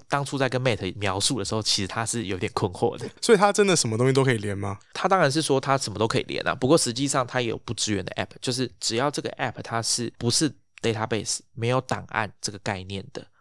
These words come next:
Speaker 1: 或者是不能自动化的程式，它就没有办法把它连起来。比如说像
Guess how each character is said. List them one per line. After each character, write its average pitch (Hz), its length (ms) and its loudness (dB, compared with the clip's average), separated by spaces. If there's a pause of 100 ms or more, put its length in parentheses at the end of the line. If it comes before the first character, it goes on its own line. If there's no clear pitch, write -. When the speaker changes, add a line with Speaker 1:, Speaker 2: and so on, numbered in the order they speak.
(140)
Speaker 1:
或 - 120 -2
者 110 140 -2
是 - 100 0
不 135 200 -2
能 104 160 -2
自 107 160 0
动 98 160 -4
化 95 160 -8
的 95 80 -10
程 - 200 -8
式， - 240 0
它 - 140 -6
就 120 140 0
没 107 100 -4
有 113 80 -4
办 101 140 -4
法 - 240 -8
把 - 120 -12
它 95 120 -8
连 87 180 -8
起 - 160 -4
来。 - 100 -10 (300)
比 120 120 2
如 117 140 0
说 139 200 -2
像 123 280 -4